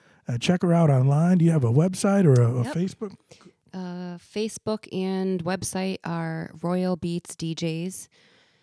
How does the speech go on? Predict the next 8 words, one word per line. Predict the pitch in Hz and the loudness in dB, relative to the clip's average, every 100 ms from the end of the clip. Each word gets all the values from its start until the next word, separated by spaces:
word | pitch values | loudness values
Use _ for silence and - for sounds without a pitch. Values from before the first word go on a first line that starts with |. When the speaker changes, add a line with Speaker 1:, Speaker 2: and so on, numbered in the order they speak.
| _ _ _ _ - | _ _ _ _ -8
Speaker 2:
And | 175 175 170 175 175 175 - | -4 -2 0 0 -2 -4 -4
my | |
Instagram | - 214 - 208 220 214 | -4 -4 -4 -2 0 2
is | 190 165 | 0 0
D | 175 | -4
J | 175 175 | -4 -4
Stephanie | - 170 190 | -6 -4 -4
Stardust, | 170 165 160 202 - - - | -4 -4 -4 -6 -8 -12 -18